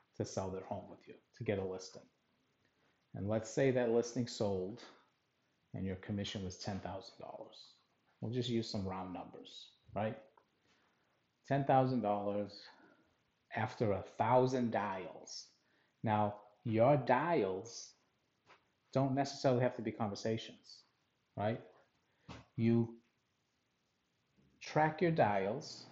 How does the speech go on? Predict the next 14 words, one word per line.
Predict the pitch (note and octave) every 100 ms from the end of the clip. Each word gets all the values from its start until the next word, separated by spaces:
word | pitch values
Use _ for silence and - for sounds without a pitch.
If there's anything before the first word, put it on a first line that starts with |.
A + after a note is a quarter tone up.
| -
and | A2 A2
then | A2+ -
underneath | A#2+ A2+ A#2+ B2 A2
you'll | G#2 - - -
track | - C3 B2
how | -
many | B2+ A#2+
people | - C3+ A#2
you | G#2+ A2
actually | G#2+ - G#2
contact. | - A#2+ A2+ - - - - - - -
So | - G2+
if |
somebody | - A#2 A#2 A#2 G2+